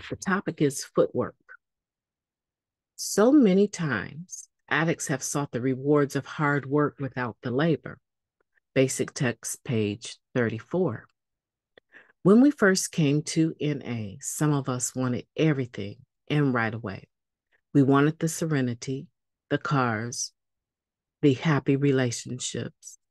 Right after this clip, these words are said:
the friends, the closeness with our sponsor, all the things other people have gotten their months and years of working.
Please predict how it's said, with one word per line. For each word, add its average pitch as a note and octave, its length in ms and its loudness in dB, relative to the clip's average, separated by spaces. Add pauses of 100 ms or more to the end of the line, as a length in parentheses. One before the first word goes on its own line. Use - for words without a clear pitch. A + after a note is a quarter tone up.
(360)
the C#3+ 80 2
friends, B2 680 -2 (440)
the D3 80 0
closeness C#3+ 840 0
with C3 220 -2 (100)
our A#2+ 240 -4
sponsor, C#3+ 800 -4 (760)
all G#3 180 4
the B3+ 240 0
things C#3+ 540 4
other D#3 200 2
people D3+ 300 -2
have C#3+ 240 -2
gotten C3+ 440 -2
their B2 160 -2
months C3 560 -4
and A#2+ 200 -2
years B2+ 400 0
of A#2 160 -8
working. B2+ 640 -2